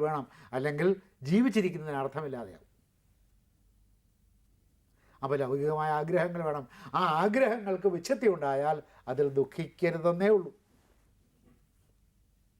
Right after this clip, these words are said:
ദുഃഖിച്ചാലോ? ദുഃഖിച്ചെന്നാൽ പ്രവർത്തന വൈഷമ്യം വരും, പ്രവർത്തന ഭംഗം വരും. ദുഃഖിച്ചിരിക്കുന്നവൻ കർമ്മം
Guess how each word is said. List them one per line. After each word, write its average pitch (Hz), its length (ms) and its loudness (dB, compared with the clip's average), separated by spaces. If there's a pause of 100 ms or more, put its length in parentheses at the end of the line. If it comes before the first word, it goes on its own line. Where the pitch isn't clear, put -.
(760)
ദുഃഖിച്ചാലോ? 147 480 0 (400)
ദുഃഖിച്ചെന്നാൽ 151 600 -2 (460)
പ്രവർത്തന 156 600 0 (100)
വൈഷമ്യം 156 440 -4
വരും, 123 160 -6 (1080)
പ്രവർത്തന 175 480 0 (140)
ഭംഗം 160 320 -2
വരും. 131 180 -6 (480)
ദുഃഖിച്ചിരിക്കുന്നവൻ 190 720 0
കർമ്മം 165 240 -2